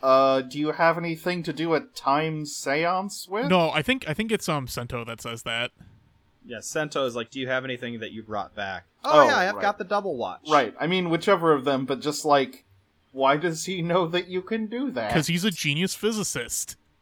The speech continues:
Speaker 2: <laughs>
Speaker 3: Yeah, that's, that's probably literally it, is Sento is a d-, Sento is the type of, like, one in a million genius that would just figure this out because why? Because he's that smart.
Speaker 2: Because fuck you, science.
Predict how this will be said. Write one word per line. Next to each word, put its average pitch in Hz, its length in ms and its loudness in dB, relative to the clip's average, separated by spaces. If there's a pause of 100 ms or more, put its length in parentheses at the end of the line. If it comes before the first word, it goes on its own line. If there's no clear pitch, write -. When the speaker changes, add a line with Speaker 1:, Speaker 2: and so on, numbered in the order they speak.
(140)
Speaker 2:
<laughs> 214 80 -8 (440)
Speaker 3:
Yeah, 127 120 -4
that's, 123 320 -2
that's 123 380 -6
probably 113 400 -4
literally 101 380 -8
it, 98 160 -8
is 98 360 -14 (460)
Sento 135 480 0
is 120 100 -2
a 123 60 -8
d-, 113 100 -12 (200)
Sento 170 520 0
is 139 200 -6
the 143 60 -6
type 135 300 0
of, 117 220 -8
like, 113 220 -2
one 113 260 -4
in 113 100 -4
a - 40 -4
million 107 380 -6
genius 101 560 -8
that 104 200 -8
would 98 200 -12
just 98 360 -14
figure 101 220 -10
this 98 220 -12
out 98 280 -8
because 98 480 -12
why? 143 480 2
Because 160 400 -6
he's 131 160 -10
that 113 220 -6
smart. 95 340 -14
Speaker 2:
Because - 140 -10
fuck - 320 -4
you, 120 100 -4
science. 117 600 -10